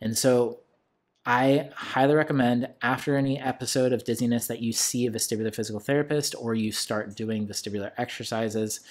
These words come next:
um, to help retrain your brain to process all of that, all of that, um, all of that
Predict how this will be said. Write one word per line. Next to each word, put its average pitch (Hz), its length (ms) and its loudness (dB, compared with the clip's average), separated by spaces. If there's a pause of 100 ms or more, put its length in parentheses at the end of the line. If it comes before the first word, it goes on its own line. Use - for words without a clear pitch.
(240)
um, 98 460 -4 (640)
to 107 560 0 (280)
help - 260 -4
retrain 107 640 0
your 98 100 -2
brain 95 520 -4 (300)
to 95 380 -6 (520)
process 107 440 -2
all 101 140 -2
of 98 80 -6
that, 95 260 -6 (220)
all 107 120 -4
of 95 80 -8
that, 98 360 -8
um, 95 480 -6 (1800)
all 113 180 0
of 107 140 -4
that 107 420 -2